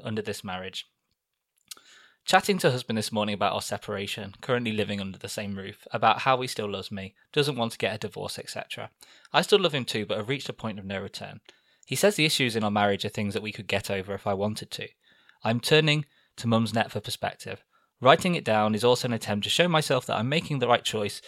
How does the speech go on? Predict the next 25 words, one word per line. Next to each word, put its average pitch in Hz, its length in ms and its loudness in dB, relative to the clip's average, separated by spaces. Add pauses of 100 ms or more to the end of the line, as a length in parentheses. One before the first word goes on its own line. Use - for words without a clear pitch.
(160)
and 104 100 -4
should 120 180 0
not - 140 -4
doubt 98 220 -4
myself. - 440 -12 (260)
Some 160 180 2
of 202 40 6
the 202 120 6
things 151 360 0
I've 117 160 -2
tried 120 340 4
so 147 240 2
hard 135 280 2
to 113 140 2
get 113 200 2
over 131 400 2
in 117 100 -6
our 110 100 2
twenty-nine, 113 1120 0 (100)
twenty-six 127 480 0
year 120 120 2
relationship 113 500 -2
are 113 60 -2
as 104 120 -4
follows. 113 480 2